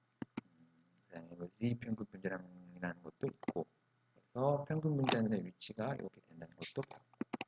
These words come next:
그다음에 이제 고분자는, 자, 중합 방법에 따라, 어,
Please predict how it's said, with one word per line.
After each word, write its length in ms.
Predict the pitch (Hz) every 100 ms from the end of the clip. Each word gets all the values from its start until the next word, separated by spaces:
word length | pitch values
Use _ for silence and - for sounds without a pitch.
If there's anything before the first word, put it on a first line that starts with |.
| _ _ _ _ - -
그다음에 400 | 87 87 87 85
이제 360 | - 90 98 107 _ _ _
고분자는, 1000 | - 95 95 92 90 90 127 165 190 208 - _ _
자, 100 | - _ _ _ _
중합 360 | - 107 113 -
방법에 380 | 104 101 95 92
따라, 600 | 110 104 90 107 160 180 _ _ _ _
어, 120 | -